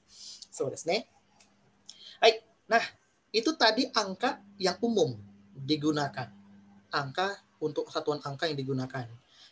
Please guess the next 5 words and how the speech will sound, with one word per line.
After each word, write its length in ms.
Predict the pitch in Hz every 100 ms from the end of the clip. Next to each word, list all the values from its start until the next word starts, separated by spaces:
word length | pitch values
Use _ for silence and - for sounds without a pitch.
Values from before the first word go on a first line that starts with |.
| -
Nah, 180 | 165 147 -
tapi 680 | 269 330 - 110 107 139 127 _
ternyata 840 | - 196 214 277 - 127 120 135 254 - _ _
angka-angka 880 | 175 208 220 240 262 262 220 196 185
tersebut 560 | 160 147 147 120 120